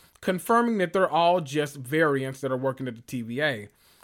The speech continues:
She truly believes that this is all for a reason and refuses to bend to anything that Mobius is saying.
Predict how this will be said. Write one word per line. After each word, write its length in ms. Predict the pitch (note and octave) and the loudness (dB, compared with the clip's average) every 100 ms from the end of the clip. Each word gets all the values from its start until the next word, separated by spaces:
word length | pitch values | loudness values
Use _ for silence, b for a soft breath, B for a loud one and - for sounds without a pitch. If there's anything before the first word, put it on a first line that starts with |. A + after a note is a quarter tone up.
| b b | b b
She 380 | - - A#3+ B3+ | -8 0 2 2
truly 420 | - A#3 A3 G#3+ | -2 -2 -2 -4
believes 460 | E3 E3 E3+ D#3+ C#3+ | -2 0 0 0 -2
that 240 | C3+ C3+ | -4 -2
this 200 | F3 F3 | -4 -2
is 140 | D3 | -8
all 420 | - C3 C#3+ D3 D3+ | -6 -2 2 2 0
for 260 | - D#3 | 0 0
a 40 | D3+ | 0
reason 480 | C#3 B2+ B2+ C3 | -2 -4 -6 -8
and 140 | B2 A#2+ | -8 -10
refuses 520 | A#2 - E3+ F3 D3+ | -10 -4 -4 -2 -8
to 120 | - | -6
bend 440 | C3 C3 C#3 C#3 C#3 | -6 -2 -2 -2 -4
to 120 | B2+ | -8
anything 440 | C3+ C#3 C3+ C3 | -6 -6 -6 -6
that 100 | B2+ | -6
Mobius 460 | B2 B2+ B2+ B2+ - | -6 -6 -6 -8 -12
is 80 | A2 | -12
saying. 460 | - C#3 G#2+ G2 | -6 -6 -6 -14